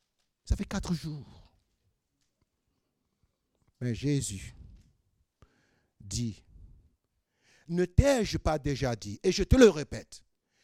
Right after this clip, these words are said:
que si tu crois, tu verras la gloire de Dieu. »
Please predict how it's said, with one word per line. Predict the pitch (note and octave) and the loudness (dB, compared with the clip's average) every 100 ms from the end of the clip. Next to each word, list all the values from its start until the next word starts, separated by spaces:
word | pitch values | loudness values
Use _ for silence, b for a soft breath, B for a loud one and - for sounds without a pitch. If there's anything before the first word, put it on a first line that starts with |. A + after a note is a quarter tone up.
| _ | _
que | - | -8
si | A#2 E3 | -2 -2
tu | - | -4
crois, | C3+ A2 A#2+ E3+ - _ _ _ _ _ _ _ _ _ - | -4 2 2 2 -6 _ _ _ _ _ _ _ _ _ -18
tu | - | -14
verras | F2+ F2+ | -8 -4
la | F#2 F2+ | -2 -2
gloire | F#2 A#2+ | -4 -4
de | C#3 | -4
Dieu. » | D#3 F3+ | -4 -6